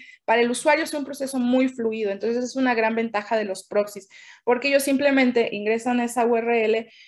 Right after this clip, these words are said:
o al portal, o a la, al portal de biblioteca que ustedes manejan y ya de manera automática van a poder visualizar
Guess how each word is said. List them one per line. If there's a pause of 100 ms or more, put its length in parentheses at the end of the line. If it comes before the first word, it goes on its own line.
(220)
o
al
portal,
o
a
la,
al
portal
de
biblioteca
que
ustedes
manejan
y
ya
de
manera
automática
van
a
poder
visualizar